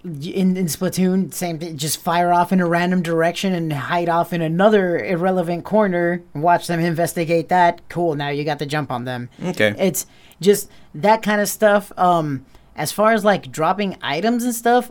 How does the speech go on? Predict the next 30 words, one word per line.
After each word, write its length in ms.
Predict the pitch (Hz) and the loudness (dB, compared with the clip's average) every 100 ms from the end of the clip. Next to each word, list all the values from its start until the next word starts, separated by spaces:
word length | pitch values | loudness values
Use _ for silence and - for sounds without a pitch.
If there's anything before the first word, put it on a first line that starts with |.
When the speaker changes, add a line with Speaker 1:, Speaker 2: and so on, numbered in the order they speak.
| - | -6
Speaker 1:
I 100 | 151 | -6
think 240 | - 202 | -2 0
I 80 | 196 | 2
would 260 | 180 139 120 | 0 -2 -4
rather 460 | 135 175 190 196 | -2 0 0 0
you 280 | 190 170 180 | -2 -4 -6
get 240 | 139 180 180 | -4 -4 -4
to 100 | 160 | -8
still 340 | - 160 170 | -4 -4 -4
pick 320 | - 180 175 | -4 -6 -6
what 240 | 156 160 143 127 | -4 -4 -4 -6
weapon 380 | 156 156 165 160 | -6 -4 -4 -4
you 160 | 151 | -4
come 420 | 139 151 143 113 - | -6 -6 -6 -8 -12
in 220 | - 165 190 | -10 -4 0
with. 400 | 233 269 - - - _ _ - | 0 -2 -10 -20 -20 _ _ -6
Speaker 2:
Okay. 360 | 147 151 107 | -2 0 0
Speaker 1:
And 120 | 110 135 | 0 -2
that's 240 | 147 - | -4 -2
the 100 | 165 | -4
weapon 320 | 156 160 170 | 0 0 0
you're 120 | 160 | -2
gonna 220 | 151 165 147 | -2 -2 -2
have 220 | 160 151 | -2 -4
for 120 | 156 | -6
the 100 | 139 | -6
rest 220 | 143 - | -6 -6
of 60 | 143 | -8
that 160 | 131 | -8
match. 440 | 123 127 190 226 | -8 -4 -4 -4